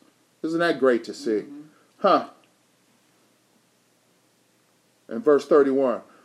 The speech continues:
Speaker 1: "For there were many com-, coming and going, and they had no leisure so much to eat.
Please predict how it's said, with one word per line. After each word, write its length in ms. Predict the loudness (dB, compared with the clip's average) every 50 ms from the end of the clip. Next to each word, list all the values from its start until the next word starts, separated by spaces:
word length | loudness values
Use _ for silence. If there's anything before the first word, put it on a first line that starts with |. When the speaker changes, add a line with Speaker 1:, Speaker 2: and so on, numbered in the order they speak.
| _ _ 6
Speaker 1:
"For 140 | 6 8
there 240 | 10 10 10 12 12
were 120 | 12 12 12
many 400 | 10 6 6 6 6 6 6 4
com-, 460 | 2 0 4 4 6 6 6 4 4
coming 360 | 2 2 2 4 4 2 0
and 160 | 0 -2 2 4
going, 340 | 6 6 6 4 2 2
and 160 | 2 4 6 6
they 140 | 6 6
had 260 | 6 6 4 4 4 4
no 160 | 4 6 6
leisure 560 | 6 6 4 2 2 2 0 2 2 2 2
so 240 | 4 4 4 4 4
much 320 | 4 2 0 0 0 -8
to 180 | -10 -8 -6 -4
eat. 300 | -2 -2 -2 -4 -8